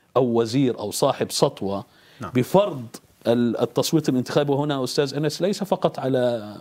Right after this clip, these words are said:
Speaker 1: من ذكرتم الحياديين أو من ليس لهم توجه، قد
Speaker 2: نعم.
Speaker 1: يمارس هذا الشيء على أشخاص لهم توجه معين، ولكن بالضغط والإكراه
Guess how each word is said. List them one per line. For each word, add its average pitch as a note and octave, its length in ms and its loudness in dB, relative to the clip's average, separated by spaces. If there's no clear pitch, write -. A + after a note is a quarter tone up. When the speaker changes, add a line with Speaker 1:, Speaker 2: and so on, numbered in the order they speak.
Speaker 1:
من A#2 180 -4
ذكرتم B2 460 0
الحياديين A#2+ 560 0
أو G#2+ 220 -6
من C3 260 2
ليس C#3+ 260 0
لهم C3+ 220 2
توجه، C#3+ 460 0
قد A#2 160 0
Speaker 2:
نعم. B2 80 4
Speaker 1:
يمارس E3+ 440 0
هذا D#3+ 180 2
الشيء F3+ 360 0
على D3+ 380 -2
أشخاص F3 440 -2
لهم E3 160 0
توجه D#3+ 400 0
معين، D3 380 0
ولكن C#3+ 340 0
بالضغط D3 440 0
والإكراه D3 640 0